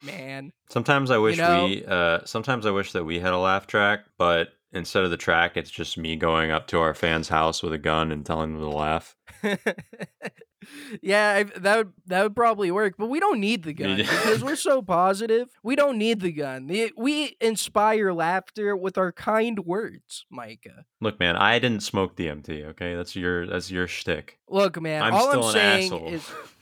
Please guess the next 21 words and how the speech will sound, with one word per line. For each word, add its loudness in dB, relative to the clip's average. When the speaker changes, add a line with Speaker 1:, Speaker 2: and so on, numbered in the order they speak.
Speaker 1:
okay, 0
look, -6
all 2
I'm 2
saying, 2
man, 2
is, -6
like, -8
you'll -12
take 2
it 4
and -4
you'll 0
realize, 2
like, -4
dude, -2
Joe 2
Rogan 2
was -2
right 2
about 0